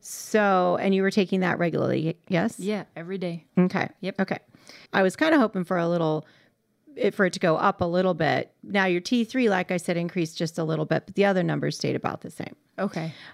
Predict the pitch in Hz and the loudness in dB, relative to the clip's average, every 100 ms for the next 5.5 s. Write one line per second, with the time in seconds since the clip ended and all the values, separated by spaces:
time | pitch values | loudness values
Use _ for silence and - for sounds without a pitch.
0 | _ - 202 185 180 - _ _ 202 - | _ 0 2 2 -2 -10 _ _ -2 0
1 | - 330 403 359 277 214 202 220 208 - | 2 2 2 0 0 0 -2 0 0 0
2 | 233 - 208 - 196 190 185 180 - - | -2 0 -6 -4 -4 -2 0 -4 -4 -2
3 | 208 190 185 180 175 175 175 - _ _ | 0 2 2 0 0 -2 -4 -10 _ _
4 | _ _ 214 220 208 - - - _ 208 | _ _ 0 2 2 -4 -18 -20 _ 0
5 | 196 202 196 185 | 0 -2 -2 -2